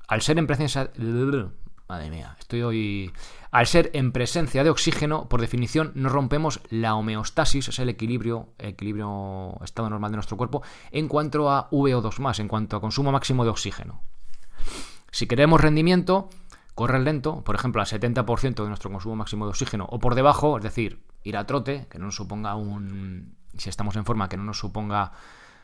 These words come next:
eh, eso, un, un daño, un daño en el, en un estrés positivo, ¿vale? No dicho como malo. No producirá mejoras en este aspecto. Aunque sí estamos en, aunque si estamos entrenados, sí que será una buena sesión de recuperación,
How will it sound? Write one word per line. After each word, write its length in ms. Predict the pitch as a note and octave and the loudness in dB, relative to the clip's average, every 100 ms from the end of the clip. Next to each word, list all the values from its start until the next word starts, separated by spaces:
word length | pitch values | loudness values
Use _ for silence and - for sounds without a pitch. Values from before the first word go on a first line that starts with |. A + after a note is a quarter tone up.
| - _ - | -20 _ -10
eh, 340 | G#2 G2+ G2 | -6 -4 -4
eso, 220 | G2+ G#2 E2+ | -2 -2 -4
un, 920 | G2+ G2+ F#2 F2 F2 E2+ E2 D#2+ - | -4 -6 -6 -8 -8 -10 -10 -12 -10
un 220 | G2+ G#2 | -6 -4
daño, 380 | A#2+ A#2 F#2+ - - | -4 -4 -6 -8 -6
un 100 | G2 | -2
daño 400 | G#2 A2 G#2 - | 0 0 -2 -4
en 100 | G2 | -4
el, 340 | F#2 F2 F2 - | -4 -6 -8 -8
en 80 | |
un 80 | G2+ | -4
estrés 280 | A2+ - A2 | 0 0 0
positivo, 440 | - G#2+ G2 C#2+ | 2 2 0 -6
¿vale? 220 | D#2 A2+ F2+ | -6 -6 -4
No 140 | F#2+ | -4
dicho 240 | G2 G2 | -2 -2
como 200 | - F2+ | -2 -4
malo. 220 | F2 D#2 E2 - - - - - - - | -4 -6 -10 -8 -8 -8 -12 -14 -12 0
No 160 | B2+ | 0
producirá 460 | B2+ C3+ C3 C3 C#3+ | 2 2 2 0 0
mejoras 320 | A#2+ C3+ B2+ | -2 -4 -4
en 80 | A#2 | -4
este 140 | - | -6
aspecto. 360 | A2 - - - | -6 -4 -6 -4
Aunque 220 | A#2 A2+ | -2 -2
sí 100 | A2 | 0
estamos 320 | C3+ C#3 C3+ B2+ | 0 0 0 -2
en, 140 | B2+ B2 | -4 -4
aunque 220 | A#2 G#2+ | -6 -6
si 60 | G2 | -6
estamos 280 | - B2 | 0 2
entrenados, 480 | C3+ B2+ C#3 C#3 E3 - - - - - | 2 2 2 2 0 -4 -16 -20 -18 -2
sí 160 | - | 2
que 100 | - | 2
será 160 | C3 B2+ | 2 2
una 120 | B2 | 2
buena 200 | B2 C3+ | 2 0
sesión 300 | A#2+ A2 C3 | -2 -2 -2
de 60 | B2+ | -2
recuperación, 680 | A2+ F#2+ F2+ E2+ - D#2 | -2 -4 -6 -6 -10 -12